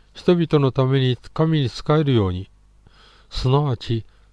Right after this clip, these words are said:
捧げ物と生贄を罪のために捧げるように任命されています。こう書いてありますが、大祭司カヤパは、救い主の象徴としての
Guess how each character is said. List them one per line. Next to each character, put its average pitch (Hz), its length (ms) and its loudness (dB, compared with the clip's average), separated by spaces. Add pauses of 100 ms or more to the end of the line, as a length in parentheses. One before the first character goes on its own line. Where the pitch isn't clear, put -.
捧 - 380 -2
げ 135 120 4
物 127 300 0
と 143 260 2
生 143 280 0
贄 139 180 0
を 139 220 0
罪 180 180 -2
の 175 180 0
た 131 160 0
め 131 140 0
に 127 80 0
捧 120 360 -2
げ 156 120 0
る 160 120 0
よ 147 160 2
う 113 40 -2
に 101 220 -6 (480)
任 117 260 0
命 113 180 2
さ 110 180 0
れ 101 100 0
て - 160 -6
い 95 80 -4
ま 98 140 -6
す。 - 180 -18 (1800)
こ 123 120 0
う - 80 0
書 117 80 0
い 101 60 0
て 110 100 -2
あ - 20 -2
り 87 80 -6
ま 87 100 -6
す - 120 -18
が、 131 240 -4 (480)
大 120 200 2
祭 120 240 2
司 - 100 -8
カ 120 140 0
ヤ 113 120 2
パ 98 180 -6
は、 98 180 -8 (540)
救 - 300 0
い 151 60 4
主 139 300 2
の 120 80 2
象 147 240 4
徴 143 220 2
と 143 160 2
し - 100 -8
て 127 160 0
の 113 180 -4